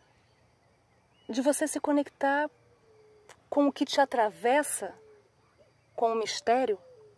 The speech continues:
mas com o que faz você existir no mistério que você é. Na Índia, eles falam que o Deus que me habita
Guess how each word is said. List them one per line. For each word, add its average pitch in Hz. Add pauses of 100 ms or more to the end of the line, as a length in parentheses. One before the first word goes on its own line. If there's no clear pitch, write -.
(160)
mas 214
com 269
o 262
que -
faz 294
você 233
existir 214 (400)
no 233
mistério 247
que -
você 208
é. 170 (160)
Na 208
Índia, 226 (500)
eles 214
falam 214 (360)
que 247
o 233
Deus 240
que 262
me 233
habita 202